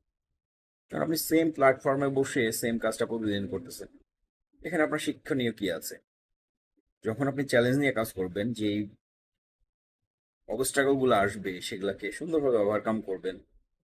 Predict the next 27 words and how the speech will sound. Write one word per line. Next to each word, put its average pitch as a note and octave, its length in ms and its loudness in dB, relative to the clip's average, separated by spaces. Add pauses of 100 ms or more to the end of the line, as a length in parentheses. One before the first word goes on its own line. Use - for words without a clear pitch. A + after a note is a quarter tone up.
(160)
রিপ্রেজেন্ট A#2 480 0
করবেন। G2 420 -2 (1300)
আপনি D3 220 2
উইলিংলি D#3+ 800 8
গিয়ে B2+ 380 8
আপনার G#2+ 280 4
যে G#2 140 0
সিনিয়র G#2 360 0
আছে F#2+ 160 0
তার F#2 160 0
কাছে G#2+ 200 -10
বলবেন F#2 500 -4
যে, F2 180 -10
"বস, F#2 240 -6
আমি A2 260 0
এটা G#2 160 -2
করতে A2 280 -6
চাই," F2+ 300 -4
অথবা, F#2+ 280 -4
"আপনার F#2 220 -8
সাথে G2+ 280 -4
থেকে G#2 400 -6
আমি F#2 140 -8
এই F2 60 -10
কাজগুলো F#2 320 -6
শিখতে - 340 -8
চাই।" F2+ 240 -8